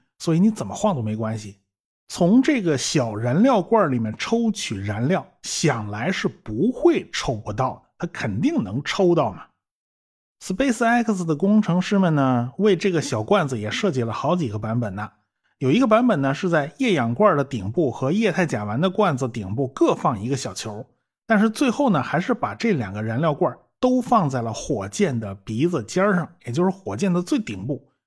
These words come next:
就是为了让火箭的重心呢，比较靠前。重心靠前呢，有两个好处。首先呢，发动机是装在尾巴上的，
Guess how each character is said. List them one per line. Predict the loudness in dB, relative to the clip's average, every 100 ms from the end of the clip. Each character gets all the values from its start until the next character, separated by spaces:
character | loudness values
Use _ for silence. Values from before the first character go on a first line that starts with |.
| _ _ -2
就 | 0 0
是 | 0
为 | 0 2 0
了 | 0
让 | 0 0 -2
火 | -8 -10 -6
箭 | -4 -2
的 |
重 | -4 -2 -2 0
心 | -2 2 2 2
呢， | 0 -8
比 | -4 -4
较 | -4 -10 -12
靠 | -8 -4 -4
前。 | -6 -10 -8 -10 -10 _ _ _ _ _ _ _ _ _
重 | 2 4
心 | 4 2
靠 | 2 2
前 | 4 4
呢， | 4 4
有 | 2
两 | 0
个 | -4
好 | -6 -8
处。 | -10 -16 _
首 | -8 -4
先 | 0 2
呢， | 2
发 | 2 2
动 | 4
机 | 2
是 | 2
装 | 2 2
在 |
尾 | 2 0 -6
巴 | -2 0
上 | 2
的， | 2 2